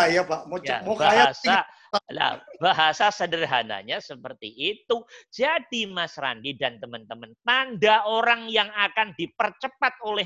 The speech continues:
Speaker 2: Allah, pasti juga ada tanda-tanda kuatnya laku zikir itu. Secara umum mesti begitu.
Speaker 1: Mm, mm, iya, Pak.
Speaker 2: Apalagi sudah zikirnya oleh Allah diperkuat, ditambah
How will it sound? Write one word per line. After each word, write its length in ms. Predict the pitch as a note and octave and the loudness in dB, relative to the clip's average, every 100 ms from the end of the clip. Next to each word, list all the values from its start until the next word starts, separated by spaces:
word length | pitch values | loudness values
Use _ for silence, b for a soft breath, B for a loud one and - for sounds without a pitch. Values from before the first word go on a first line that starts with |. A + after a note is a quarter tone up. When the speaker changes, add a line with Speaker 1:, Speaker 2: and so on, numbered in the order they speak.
| G3+ | -4
Speaker 2:
Allah, 340 | G#3+ F#3+ F3+ B3+ - b | -6 -4 -2 -2 -4 b
pasti 360 | - C#4 F#4 F#4+ | -8 -6 -6 -6
juga 260 | C4 - F3+ | -6 -4 -2
ada 360 | D#3+ - D#3+ | -2 0 -4
tanda-tanda 880 | - A3+ A3+ F3+ F3 G3 E3 D3 A#3 | 0 -2 0 0 0 0 -4 -2 -4
kuatnya 640 | - C4 A#3+ A3 E3 C4 C4 | -2 2 2 2 -2 0 2
laku 420 | A#3+ F#3+ F3 D#3+ | 2 2 0 -4
zikir 360 | D3+ F#3 B3+ A#3+ | -4 -4 -2 -2
itu. 480 | C4+ D4 - A#3+ A#3 A3 G#3+ G#3 | -4 -8 -6 -6 -4 -6 -8 -10
Secara 500 | - A#3+ C4 B3 B3+ | -10 -4 0 0 0
umum 180 | C4 D#4+ | -4 -6
mesti 220 | - D4 | -8 -10
begitu. 840 | A3+ C4 E4 - A#3 A3+ A3 A3 G3+ _ _ _ _ _ _ | -8 -8 -8 -6 -6 -6 -10 -14 -18 _ _ _ _ _ _
Speaker 1:
Mm, 360 | B2 B2 B2+ B2 | -20 -18 -14 -14
mm, 220 | - - | -14 -8
iya, 120 | A#2+ A3 | -6 -6
Pak. 120 | B3+ | -2
Speaker 2:
Apalagi 800 | C#4 - C4 C4 D4+ C4 - C#4 | -2 2 4 4 2 0 -2 -4
sudah 500 | - B3+ F3 A3 F#3+ | -2 -4 2 2 2
zikirnya 640 | F3 A3 B3 A#3 A3 A3+ | -2 -2 0 0 0 -2
oleh 220 | A3 A3 G3 | -2 -2 0
Allah 340 | G#3+ A3 G#3+ | 0 2 0
diperkuat, 840 | G3+ F#3 - G3+ - F#3+ F3 C#4 - - b - | 0 -6 -4 -4 -4 -6 0 0 0 -20 b -8
ditambah 600 | A3+ - C#4 D4 A3+ | -6 2 2 2 0